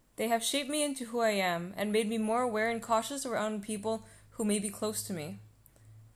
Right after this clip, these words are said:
Although this is not entirely a bad thing, since it is important to protect ourselves, we just can't be on guard a hundred percent of the time.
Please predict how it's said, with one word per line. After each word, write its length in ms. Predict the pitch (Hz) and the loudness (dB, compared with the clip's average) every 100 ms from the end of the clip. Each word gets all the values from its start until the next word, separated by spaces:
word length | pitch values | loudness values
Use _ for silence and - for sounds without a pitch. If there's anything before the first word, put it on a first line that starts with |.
| - - - - | -20 -20 -12 -2
Although 340 | 220 233 233 | 4 6 4
this 200 | 214 240 | 2 -2
is 40 | 233 | 4
not 220 | 240 277 | 4 4
entirely 400 | 262 247 220 202 | 4 2 4 2
a 40 | |
bad 360 | 180 202 220 220 | 6 6 6 4
thing, 260 | 180 185 | 0 2
since 240 | 196 202 208 | 0 2 2
it 80 | 214 | 2
is 140 | 233 | 0
important 340 | 233 226 226 | 0 0 -2
to 60 | 208 | -4
protect 340 | 226 220 233 | -6 -6 -4
ourselves, 540 | 214 202 180 185 202 - - - - - | -4 0 0 0 -6 -12 -20 -20 -20 -6
we 80 | 214 | 2
just 280 | 226 - - | 4 4 2
can't 220 | 262 247 | -2 0
be 140 | 285 | 0
on 200 | 262 220 | 2 0
guard 440 | 185 196 202 202 202 | 2 2 4 2 -2
a 80 | 202 | -4
hundred 240 | 214 202 | -2 -4
percent 260 | 202 196 180 | -4 -4 -4
of 80 | 170 | -4
the 80 | - | -8
time. 400 | 160 170 190 | -8 -8 -12